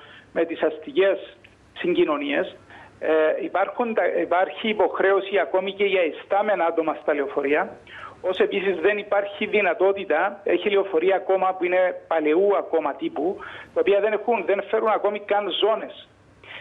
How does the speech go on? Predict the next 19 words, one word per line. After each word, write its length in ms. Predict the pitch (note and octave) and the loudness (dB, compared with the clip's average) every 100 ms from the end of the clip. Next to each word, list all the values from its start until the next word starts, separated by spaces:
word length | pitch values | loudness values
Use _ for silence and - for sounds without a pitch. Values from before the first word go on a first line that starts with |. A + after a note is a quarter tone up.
| - - | -20 -4
Γι' 100 | E3+ | 0
αυτό 300 | D#3+ - G3+ | 0 -2 0
τον 140 | A3 G#3+ | 0 2
λόγο 360 | F3+ D#3+ F3 - | 2 2 2 0
ήταν, 420 | F#3 F#3+ G#3+ G#3+ | -2 2 2 2
ε, 640 | G3+ - F#3+ F3+ F3 - | -2 -2 2 4 2 0
ανεφάρμοστη 880 | F#3 F3+ G3 G#3+ G#3+ F#3+ - E3 D3+ - | 0 0 0 0 2 0 -2 -8 -6 0
αυτή 420 | E3+ E3+ - G3 | 0 0 -4 -4
η 40 | |
πρόνοια 720 | F#3+ F#3 F3+ E3 D3 F#3+ A#3 - - - - | 0 2 2 0 0 0 -2 -12 -20 -20 -8
και 100 | - | 0
έτσι 260 | G#3 - G#3+ | 0 0 0
έχουν 200 | G3+ A#3 | 2 2
εξαιρεθεί 720 | A3 - A#3+ G3+ - G#3+ F#3 B2+ - - - - - - | -2 0 0 2 0 0 0 -2 -8 -20 -20 -20 -16 -4
τα 120 | F#3+ | 2
λεωφορεία 640 | F#3 F3 E3+ F3+ G3 F3 - | 4 4 2 2 2 0 -2
των 200 | F3 E3+ | -2 -2
τακτικών 420 | E3 - D3 D#3+ | -4 -4 0 2
γραμμών, 440 | D#3 C#3+ D#3+ G#3+ | 2 0 0 0